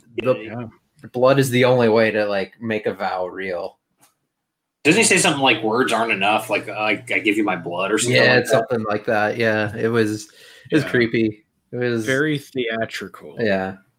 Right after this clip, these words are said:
Speaker 1: Um,
Speaker 3: Did you notice that he apparently did this in the future?
Speaker 1: He did it in the future.
Speaker 3: The, they made a mistake here.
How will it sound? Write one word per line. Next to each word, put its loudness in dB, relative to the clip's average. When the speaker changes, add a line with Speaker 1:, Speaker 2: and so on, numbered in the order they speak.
Speaker 1:
Um, 2
Speaker 3:
Did 0
you 0
notice 0
that -4
he 2
apparently -2
did 0
this -2
in -2
the -8
future? -6
Speaker 1:
He 2
did 4
it 6
in 4
the -4
future. -2
Speaker 3:
The, 0
they 2
made 2
a 2
mistake -6
here. -18